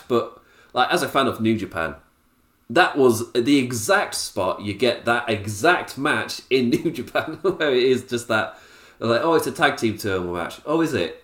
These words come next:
Okay." <laughs> It's just, I guess you gotta get Yano on the card.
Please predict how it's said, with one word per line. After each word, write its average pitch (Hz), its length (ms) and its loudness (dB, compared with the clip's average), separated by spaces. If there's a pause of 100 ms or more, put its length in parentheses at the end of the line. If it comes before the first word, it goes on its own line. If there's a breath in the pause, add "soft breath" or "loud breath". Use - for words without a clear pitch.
(120)
Okay." 95 460 -2
<laughs> - 260 -14
It's 175 480 2
just, 156 260 -4 (300 loud breath)
I 120 60 -2
guess 120 160 -2
you 123 60 -2
gotta 113 160 2
get 117 160 2
Yano 101 340 2
on 85 60 -6
the 85 80 -6
card. 80 400 -6